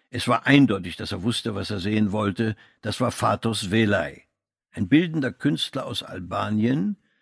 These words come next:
der eine große Ausstellung in einer Wiener Galerie hatte. Er war an diesem Tag aus Tirana gekommen und wollte unbedingt noch vor der Vernissage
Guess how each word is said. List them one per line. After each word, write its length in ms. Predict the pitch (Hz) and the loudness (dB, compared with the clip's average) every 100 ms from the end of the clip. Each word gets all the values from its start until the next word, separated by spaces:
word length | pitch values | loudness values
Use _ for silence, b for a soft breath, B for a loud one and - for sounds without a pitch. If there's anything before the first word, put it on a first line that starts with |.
| _ _ 117 | _ _ -6
der 80 | |
eine 160 | 135 139 | 0 0
große 400 | 135 170 170 - | 2 -2 -2 -2
Ausstellung 640 | 127 127 - 139 143 156 | -2 -2 -2 -2 0 0
in 120 | 143 | -2
einer 300 | 143 143 139 | -4 -4 -2
Wiener 300 | 123 143 139 | -2 -2 -2
Galerie 480 | 135 135 117 92 80 | -2 -4 -2 -2 -4
hatte. 260 | - - - - _ _ _ _ _ _ | -8 -14 -20 -20 _ _ _ _ _ _
Er 180 | 117 131 | -2 2
war 140 | 185 | 2
an 100 | 180 | 0
diesem 260 | 175 170 160 | -2 -2 2
Tag 220 | 170 160 | 2 2
aus 180 | 147 - | -2 -4
Tirana 560 | 156 139 165 190 180 | -2 0 4 4 4
gekommen 500 | 151 135 143 143 135 | 2 0 0 0 0
und 160 | 131 127 | 0 -2
wollte 240 | 127 123 | -2 -2
unbedingt 580 | - 196 170 151 131 127 | -2 0 2 2 2 0
noch 160 | 120 - | -2 -4
vor 260 | - 190 | 0 4
der 120 | 160 | 4
Vernissage 720 | 127 117 104 - 117 131 131 | 6 4 2 0 0 0 -2